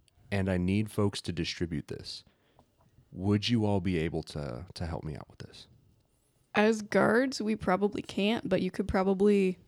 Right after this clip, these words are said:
Speaker 2: get some of the peasants here to help you with that.
Speaker 1: I don't know if I trust the common folk with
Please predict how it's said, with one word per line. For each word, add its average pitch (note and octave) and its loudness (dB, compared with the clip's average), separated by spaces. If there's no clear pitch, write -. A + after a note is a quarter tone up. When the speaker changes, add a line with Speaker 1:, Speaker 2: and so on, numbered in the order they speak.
Speaker 2:
get - 0
some G3+ 0
of F#3+ 0
the - -4
peasants A3 -2
here C4 0
to C4 -2
help B3+ -2
you C4 -2
with C#4+ -4
that. D4 -2
Speaker 1:
I - -2
don't B2+ 0
know A2+ 0
if G#2+ -8
I F2 -4
trust - -8
the - -14
common - -10
folk - -16
with - -16